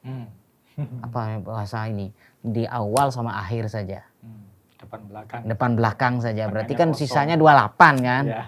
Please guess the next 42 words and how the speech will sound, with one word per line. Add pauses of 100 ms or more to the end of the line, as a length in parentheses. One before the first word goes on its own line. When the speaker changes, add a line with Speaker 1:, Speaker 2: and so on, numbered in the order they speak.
(120)
Speaker 1:
<laughs>
Speaker 2:
Dua
puluh
delapan.
Oh,
setiap
bulan
Ramadan
saya
begitu. (320)
Dua
puluh
delapan
kali
dua
puluh
delapan,
apa
namanya,
kali
Speaker 1:
Kali
Speaker 2:
berapa?
Speaker 1:
usia,
berapa
tahun
Speaker 2:
Kasih,
Speaker 1:
tadi?
Speaker 2:
ah,
kan
lima
belas.
Speaker 1:
Nah,
ah. (140)
Speaker 2:
Nah,
itu (380)
jadi (160)
ambil
nanti
jumlah
yang
terbanyak. (800)
Speaker 1:
Hmm.